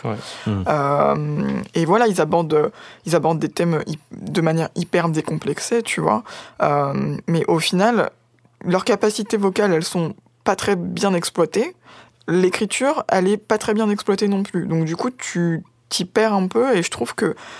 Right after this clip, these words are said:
Speaker 3: faut faire gaffe justement avec cette polyvalence, tu vois.
Speaker 2: Hmm. Finalement, est-ce qu'on n'est pas un, enfin, est-ce qu'il n'y a pas quel, un mouvement paradoxal où d'un côté, on a une, une possibilité d'expérimenter qui devient presque infinie,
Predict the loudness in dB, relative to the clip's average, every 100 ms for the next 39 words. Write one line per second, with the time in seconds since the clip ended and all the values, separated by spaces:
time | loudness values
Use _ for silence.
0 | -18 -20 -20 -2 0 2 2 0 0 -2
1 | 0 0 2 2 0 -4 -4 -2 0 0
2 | 0 -2 -6 -6 -6 -6 _ _ -20 -6
3 | -2 -2 -4 -8 _ -2 0 2 2 0
4 | 0 4 4 4 2 2 0 -2 -2 -4
5 | -6 -8 -14 -12 -8 -4 -2 0 2 0
6 | -2 -4 -4 -6 -4 -2 0 2 2 2
7 | 2 2 0 2 2 2 -2 0 0 0
8 | 0 2 2 2 0 -4 -4 -4 -4 -2
9 | -4 -2 -2 -2 -2 -2 0 0 0 -2
10 | -4 -8 -4 -4 -2 -4 -4 -8 -4 -2
11 | -2